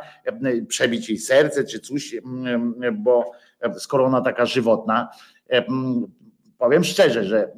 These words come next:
że ja bym się chyba nie odważył drugi raz kogoś próbować zakopać, prawda? E, po takiej, akcji. To nie chodzi o zmartwychwstania żadne czy coś takiego, tylko że jakby, e, to dowodzi tego, że jednak wszystkich powinniśmy,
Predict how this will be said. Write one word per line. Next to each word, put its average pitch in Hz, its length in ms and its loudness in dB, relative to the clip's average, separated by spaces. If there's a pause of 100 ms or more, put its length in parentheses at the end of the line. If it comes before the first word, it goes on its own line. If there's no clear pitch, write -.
(200)
że 110 220 -6
ja 107 140 -2
bym 131 120 -4
się 143 140 -6
chyba 143 180 -4
nie 156 120 -2
odważył 160 380 2
drugi 117 300 0
raz 110 200 0
kogoś 104 320 -4
próbować 101 440 -2
zakopać, 104 460 -4
prawda? 101 380 -2 (320)
E, 104 280 -4
po 117 140 -2
takiej, 104 480 0 (360)
akcji. 117 360 -4
To 117 80 -4
nie 123 100 0
chodzi 180 220 2
o 143 60 4
zmartwychwstania 120 800 0
żadne 113 320 2
czy - 140 -10
coś 117 180 -6
takiego, 104 360 -4
tylko 127 240 -6
że 123 180 0
jakby, 120 340 -2 (320)
e, 117 340 -2
to - 180 -2
dowodzi 117 480 2
tego, 113 260 0
że 117 80 0
jednak 117 240 -4
wszystkich - 400 -10
powinniśmy, 107 600 -4